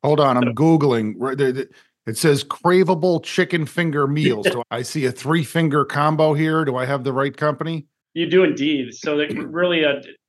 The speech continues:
Speaker 2: they've built something unique in that they've, they're kind of in the upper scale chicken tender class, let's call it. So they're, they're really trying the approach that they have a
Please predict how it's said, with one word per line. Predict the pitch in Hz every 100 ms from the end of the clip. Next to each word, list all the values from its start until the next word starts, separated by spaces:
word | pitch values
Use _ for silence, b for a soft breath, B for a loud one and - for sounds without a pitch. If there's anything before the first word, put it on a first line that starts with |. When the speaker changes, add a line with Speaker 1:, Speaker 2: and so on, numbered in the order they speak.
| _
Speaker 2:
they've | 147 170 143
built | 165 160 156
something | 160 147 135
unique | 131 151 185 165
in | 143
that | 143 143
they've, | 143 135 -
they're | 151
kind | - 233
of | 165
in | 147
the | 139 -
upper | 190 202 202 185
scale | 170 - - 185 170 170 160 143 - _
chicken | - 185 151
tender | 156 151 139 135 127
class, | 147 143 131 117
let's | 131 123
call | - 135 127
it. | 120
So | - 131 127 123 b b -
they're, | 185 190
they're | 185
really | 190 240
trying | - - 247 233
the | 190
approach | 190 185 180 -
that | 156
they | 170
have | 165 165
a | 160 156 156